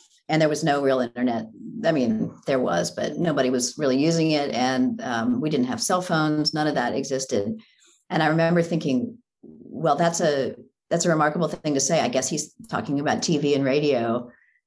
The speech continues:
and, um, you know, all the, all the, all the things that can distract us from, you know, actually living a meaningful life. But, but now reading that in light of the internet and, and of, of all the social media outlets that you named is,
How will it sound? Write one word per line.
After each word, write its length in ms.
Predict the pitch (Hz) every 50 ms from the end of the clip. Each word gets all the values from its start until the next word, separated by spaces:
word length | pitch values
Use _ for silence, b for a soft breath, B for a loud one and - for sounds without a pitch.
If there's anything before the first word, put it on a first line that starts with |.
| _ _
and, 580 | - 143 139 135 127 127 127 123 123 120 123 - - - _ _
um, 480 | - 120 113 110 110 127 165 156 - - _ _ _
you 80 | - 175
know, 60 | -
all 180 | - 170 180 180
the, 160 | 175 - -
all 120 | 104 156
the, 220 | 156 147 151 - - _ _ _ _ _ _ -
all 100 | - 151
the 100 | 165 160
things 340 | 147 - 151 143 151 147 151
that 260 | 139 123 123 - 117
can 180 | - 165 143 135
distract 460 | 139 135 - - 139 120 113 113 -
us 160 | 120 120 123
from, 540 | - - - 123 123 120 123 127 156 - - - - - - - -
you 80 | 156
know, 180 | 131 117 110 110
actually 360 | - 120 127 123 - 143 139
living 320 | 139 139 135 127 131 127
a 100 | 123 110
meaningful 480 | 117 123 147 151 143 143 139 - 151 139
life. 220 | 143 147 139 135 -
But, 240 | 156 127 123 B B B B B B
but 140 | - 185 175
now 280 | 175 170 175 180 190 185
reading 280 | 170 165 165 - 160
that 180 | 156 147 139 143
in 120 | 143 139
light 180 | 135 131 131 135
of 100 | 139 175
the 80 | - -
internet 460 | 139 143 139 143 135 127 131 127 127
and, 320 | 123 127 131 127 123 - - -
and 160 | 113 120 117
of, 260 | 120 123 123 123 - - _ -
of 160 | - 123 117
all 160 | 127 113 110
the 140 | - 110 113
social 300 | 113 - 156 139 - 135
media 300 | 135 143 139 127 127 123
outlets 380 | - - 120 - 123 127 131 -
that 80 | 123
you 240 | 120 127 131 - - - - -
named 500 | - - 151 151 156 156 147 131 127 127
is, 360 | - 127 127 123 123 - -